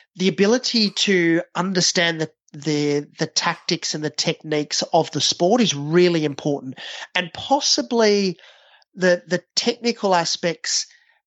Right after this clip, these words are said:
uh, may in fact be even more important the lower down in the pathway you go, because you need to teach that very young and, and get those things grooved. And then when you get,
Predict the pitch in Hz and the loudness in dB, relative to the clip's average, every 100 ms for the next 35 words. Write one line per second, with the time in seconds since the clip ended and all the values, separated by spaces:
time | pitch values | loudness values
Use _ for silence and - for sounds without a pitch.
0 | _ 156 156 151 147 156 175 - _ _ | _ -2 0 2 0 -4 -8 -14 _ _
1 | - - 165 175 196 285 285 180 - 185 | -18 -12 -4 0 2 4 2 0 -2 -2
2 | 175 - - 170 160 175 - 196 196 180 | -2 -6 -4 -2 -2 -4 0 2 2 0
3 | 156 156 165 180 196 170 135 - 151 147 | -4 -2 2 4 4 2 -4 -4 -4 -4
4 | 156 151 147 156 165 165 175 185 180 160 | -12 -6 0 2 2 4 4 6 4 2
5 | 160 160 151 143 - 160 156 - 156 147 | 0 0 -4 -8 -4 2 2 0 -4 -2
6 | 139 170 170 139 147 - 185 170 160 - | -2 2 2 2 -4 -4 0 2 0 -6
7 | - 175 175 185 202 - 170 - 180 185 | -10 -4 0 2 2 -2 -4 -4 -2 -2
8 | - - 160 151 - _ - 139 151 165 | -2 -2 0 -2 -4 _ -20 -4 0 2
9 | 156 156 151 139 - - - 143 151 156 | 2 2 0 -2 -10 -20 -12 0 0 2
10 | 156 143 151 147 147 156 160 - 151 151 | -2 -6 -6 -6 -4 -4 -2 2 2 2
11 | - 143 135 123 - 139 151 120 131 165 | -4 -6 -6 -8 -4 2 2 2 -2 -4
12 | - - - - - 175 170 196 185 170 | -6 -14 -16 -12 -6 -2 2 0 0 -6
13 | - - _ 170 190 202 208 190 185 170 | -12 -20 _ 0 0 0 -2 0 0 0
14 | 175 165 | 0 -2